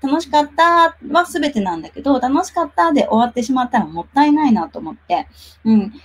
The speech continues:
だったらせっかくのこの撮影という一つの機会に、うん、自分のことをチェンジしていく、うん、っていう、こう、なんかこう、うん、自分と向き合う時間っていうのを作ってほしいなと思ったんですね。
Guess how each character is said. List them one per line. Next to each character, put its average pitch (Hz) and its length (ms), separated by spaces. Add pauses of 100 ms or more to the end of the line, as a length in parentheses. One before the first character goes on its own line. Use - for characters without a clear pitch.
(140)
だ 294 80
っ 294 80
た 370 120
ら 277 140
せ 208 140
っ 214 40
か 285 180
く 320 120
の 262 240
こ 214 140
の 220 280
撮 262 220
影 233 180
と 220 140
い 220 140
う 226 320 (300)
一 285 240
つ 285 100
の 240 140
機 - 160
会 175 240
に、 202 380 (320)
う 214 60
ん、 190 160
自 185 180
分 226 260
の 226 120
こ 240 120
と 214 280
を 202 100
チ 247 160
ェ 254 40
ン 226 80
ジ 185 100
し - 100
て - 140
い 160 80
く、 302 300 (300)
う 220 100
ん、 214 40
っ - 40
て 226 120
い 254 100
う、 254 100
こ 240 380
う、 240 60
な 233 100
ん 214 60
か - 120
こ 170 260 (380)
う、 208 60
う 202 60
ん、 - 20
自 196 160
分 240 140
と 247 80
向 220 180
き 302 180
合 311 100
う 226 60
時 - 160
間 180 240
っ - 20
て 175 80
い 190 60
う 196 40
の 190 380
を 175 120
作 247 200
っ - 20
て 214 100
ほ 214 140
し 233 140
い 220 60
な 233 160
と 190 100
思 185 260
っ - 40
た 165 120
ん 165 80
で 165 60
す - 120
ね。 277 280